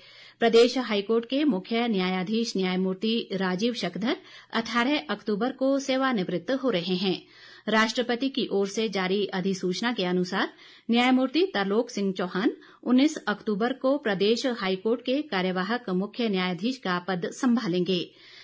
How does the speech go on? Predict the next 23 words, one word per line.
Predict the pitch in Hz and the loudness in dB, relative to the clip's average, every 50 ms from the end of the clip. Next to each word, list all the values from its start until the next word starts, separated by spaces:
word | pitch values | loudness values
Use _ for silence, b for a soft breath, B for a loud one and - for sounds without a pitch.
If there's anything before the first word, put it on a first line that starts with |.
| B B - | B B 0
न्यायमूर्ति | 208 220 233 240 240 233 240 233 233 262 269 | 2 2 4 4 4 2 2 0 0 0 -2
तरलोक | 269 269 208 190 190 190 202 208 - | 0 0 0 0 2 0 0 -2 -4
सिंह | - 190 190 190 | -4 -2 -2 -2
चौहान | 185 196 175 - - 185 226 262 | -2 -4 -6 -4 -2 0 0 0
को | 269 - 269 285 302 | 0 0 -2 -2 -2
दूसरी | 214 190 190 196 185 - 196 190 | -2 -2 -2 -2 -2 -2 -2 0
बार | 165 202 247 330 - B B B B B B - | 0 0 -2 -2 -2 B B B B B B 0
कार्यवाहक | 233 233 262 262 240 240 233 233 269 277 - | 0 2 2 2 2 2 0 0 0 -2 -2
मुख्य | 220 190 214 220 - 269 262 | -2 -4 -4 -2 -2 -2 -2
न्यायाधीश | 247 202 185 185 180 180 190 208 233 233 | 0 0 0 0 -2 -2 -2 -4 -6 -4
का | - 190 180 | -4 -4 -4
जिम्मा | 170 185 180 180 180 180 185 | -2 0 0 0 2 0 0
सौंपा | 196 - 269 240 208 196 175 | 0 0 -2 0 0 0 -2
गया | 165 180 170 | 0 -2 -2
है। | 165 170 175 202 185 170 160 147 - - - _ _ _ _ _ _ _ _ _ _ _ _ _ _ _ B B B B B B B B B B B B B | -2 -2 0 0 0 0 0 -4 -6 -10 -14 _ _ _ _ _ _ _ _ _ _ _ _ _ _ _ B B B B B B B B B B B B B
संजौली | - 262 262 262 277 269 277 285 381 415 | 2 6 6 6 6 6 4 4 4 4
मस्जिद | 294 254 226 233 233 - - 254 294 262 262 | 4 4 4 2 0 -2 -2 0 0 0 2
तोड़ने | 330 320 320 - 214 196 196 202 214 247 320 | 0 0 0 0 0 0 2 2 2 2 2
के | 359 - 202 | 2 0 0
मामले | 190 185 185 196 214 240 254 | 0 2 2 2 2 2 2
में | 247 262 269 285 | 2 2 2 2
नया | 262 226 233 254 262 | 2 2 2 2 2
मोड़ | 240 208 190 190 196 | 2 0 0 -2 -2